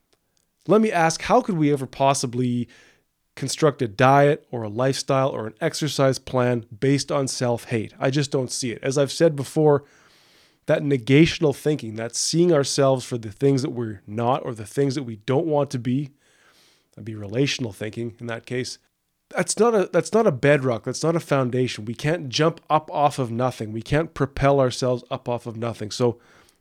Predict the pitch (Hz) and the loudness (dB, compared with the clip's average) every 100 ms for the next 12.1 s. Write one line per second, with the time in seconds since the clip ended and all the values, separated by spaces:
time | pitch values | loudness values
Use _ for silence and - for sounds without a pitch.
0 | _ _ _ _ - 160 175 180 170 170 | _ _ _ _ 2 6 6 4 4 6
1 | 151 - 147 151 151 143 123 - 127 120 | 6 4 2 2 0 -4 -4 -4 -4 -2
2 | 123 123 120 127 - 120 117 117 135 135 | 0 0 2 0 0 -2 -2 0 0 0
3 | 139 - 127 123 120 127 120 117 - 113 | -6 -4 -2 -2 -4 -4 -4 -8 -4 -6
4 | 101 110 107 104 - 113 101 - - _ | -6 -10 -10 -12 -6 -4 -4 -8 -20 _
5 | _ 156 165 170 208 _ - - 156 220 | _ 8 10 8 6 _ -8 0 2 4
6 | 180 208 170 180 156 - 170 160 - 90 | 2 2 0 -2 -2 0 2 2 -2 -8
7 | - _ _ _ _ _ _ _ - 139 | -10 _ _ _ _ _ _ _ -4 0
8 | 170 156 147 151 135 127 123 127 131 113 | 4 4 4 2 -2 0 4 4 4 2
9 | 131 117 107 110 104 - 113 117 _ _ | 2 2 -4 -6 -8 -8 -12 -12 _ _
10 | _ _ - 123 - 147 127 120 - 131 | _ _ -4 -4 0 -2 -2 -6 -2 6
11 | 165 190 165 156 131 - 135 135 - 127 | 6 6 2 -2 -4 0 0 -2 -2 -4